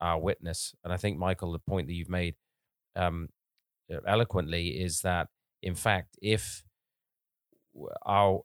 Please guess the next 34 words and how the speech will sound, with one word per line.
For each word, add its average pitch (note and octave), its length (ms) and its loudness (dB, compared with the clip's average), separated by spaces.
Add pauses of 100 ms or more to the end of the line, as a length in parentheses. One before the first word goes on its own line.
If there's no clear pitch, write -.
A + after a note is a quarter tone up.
uh, F#2 260 2
i-, G#2 40 2
if A2+ 400 0
in G2 180 -2
the F#2+ 80 2
life G2 300 2
of - 60 -12
the E2+ 80 -8
church - 520 0
we G#2+ 180 -2
construe G2+ 520 -2
success - 920 0 (760)
as G2 400 4 (220)
people B2 640 2
liking G#2 560 2
us, - 400 -4
speaking B2+ 640 -2
well B2 240 4
of B2 160 2
us, - 300 -4 (540)
the G2 60 0
state - 480 4
loving F#2+ 360 4
us, D#2 260 -2
the G#2 100 -4
bureaucrats A2 800 2
loving F2+ 340 0
us, E2 140 -2
everybody B2+ 640 4
thinking A2 400 -2
how F#2+ 160 2
wonderful A2 580 2
we F#2 180 2
are, G2+ 300 4